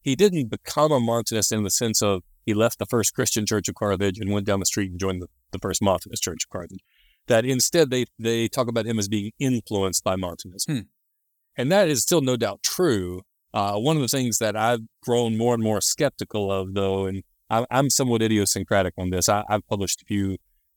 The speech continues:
Speaker 1: articles and, and essays showing that just whatever we normally blame Montanism for in Tertullian's thought, you can usually find that in his pre-Montanist phase where he's never heard of this
Speaker 2: Mm-hmm.
Speaker 1: guy named Montanus, and he still believes that anyway.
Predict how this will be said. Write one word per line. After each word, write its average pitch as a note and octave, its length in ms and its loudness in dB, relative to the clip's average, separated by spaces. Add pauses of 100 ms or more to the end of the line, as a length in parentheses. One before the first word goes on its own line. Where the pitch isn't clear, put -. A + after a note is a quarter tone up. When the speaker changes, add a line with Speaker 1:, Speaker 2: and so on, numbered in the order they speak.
Speaker 1:
articles G2+ 440 2
and, G2 220 -2
and G#2 100 0
essays G2 380 2
showing G2+ 440 0
that F#2+ 240 -2
just G#2 260 -2 (320)
whatever E3+ 320 2
we C3+ 160 0
normally C3 420 0
blame A2 480 -2
Montanism A#2 680 -2
for A#2 240 0
in A#2 200 -6
Tertullian's A#2 640 -8
thought, A#2+ 120 -20 (640)
you A#2+ 120 4
can A2+ 200 0
usually B2 340 6
find B2 460 2
that G2+ 240 2
in G#2 160 -2
his G2+ 360 0 (160)
pre-Montanist A2+ 800 0
phase F#2+ 420 -2
where F#2+ 120 -4
he's G2 160 -2
never G#2 400 2
heard A#2 260 2
of F#2+ 300 0
this F#2+ 180 0
Speaker 2:
Mm-hmm. - 80 -2
Speaker 1:
guy F#2+ 80 0
named F#2+ 200 -2
Montanus, F#2 380 -2
and G#2+ 80 -4
he G2 60 2
still A2 220 2
believes G2 320 2
that F#2 180 -4
anyway. F#2+ 160 -6